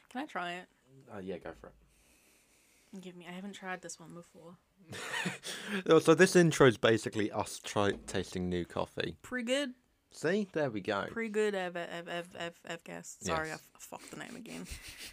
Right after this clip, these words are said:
Speaker 2: Uh, like we normally do. Well, it's number three.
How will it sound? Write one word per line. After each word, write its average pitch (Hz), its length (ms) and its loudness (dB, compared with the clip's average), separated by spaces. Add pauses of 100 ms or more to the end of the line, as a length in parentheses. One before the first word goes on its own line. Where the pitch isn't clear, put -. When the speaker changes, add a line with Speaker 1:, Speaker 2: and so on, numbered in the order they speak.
(760)
Speaker 2:
Uh, 175 280 4
like 156 220 4
we 135 100 6
normally 131 280 4
do. 113 140 -2
Well, 170 180 4
it's 185 180 -2
number 190 220 4
three. 156 500 8